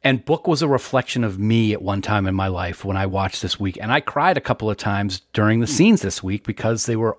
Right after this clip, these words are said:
all too familiar. I make a concerted effort to tell people these days that someone is always willing to listen and help, even it's a com-, if it's a complete stranger,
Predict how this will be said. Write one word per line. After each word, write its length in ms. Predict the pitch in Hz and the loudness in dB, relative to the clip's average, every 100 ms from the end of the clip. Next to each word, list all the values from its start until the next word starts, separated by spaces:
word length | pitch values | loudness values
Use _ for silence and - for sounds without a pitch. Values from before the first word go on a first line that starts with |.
| - | 2
all 240 | 110 117 | 4 2
too 200 | - 110 | 0 -6
familiar. 580 | - 107 104 107 - - _ - - - - _ _ _ | -2 0 0 0 -4 -14 _ -20 -20 -20 -20 _ _ _
I 140 | 143 190 | 2 4
make 220 | 196 196 | 4 2
a 40 | |
concerted 680 | - 120 107 - 131 131 131 | -2 -4 -4 2 4 4 2
effort 320 | 113 - 104 | -2 -2 -4
to 80 | - | -6
tell 240 | - 110 110 | 0 0 2
people 280 | 113 104 | 0 -2
these 240 | 98 107 87 | -2 -2 -2
days 320 | 101 95 87 | -2 -2 -2
that 120 | 98 | -4
someone 380 | - 113 110 110 | 0 2 2 2
is 120 | 95 - | -2 -2
always 420 | 110 110 110 113 - | 4 6 6 4 0
willing 300 | 101 107 98 | 0 0 0
to 100 | 95 | -2
listen 380 | 92 - 92 92 | -2 0 -2 -2
and 120 | 87 | -2
help, 340 | - 87 - - - - _ _ | 0 -2 -4 -16 -20 -20 _ _
even 240 | 143 170 | 4 6
it's 140 | 170 - | 2 0
a 20 | |
com-, 240 | - 117 - _ | -2 -4 -4 _
if 160 | 127 131 | 2 2
it's 160 | - | 2
a 40 | 117 | -2
complete 460 | 113 98 123 131 | -2 2 2 2
stranger, 640 | - - 107 104 101 98 | 0 0 2 4 2 0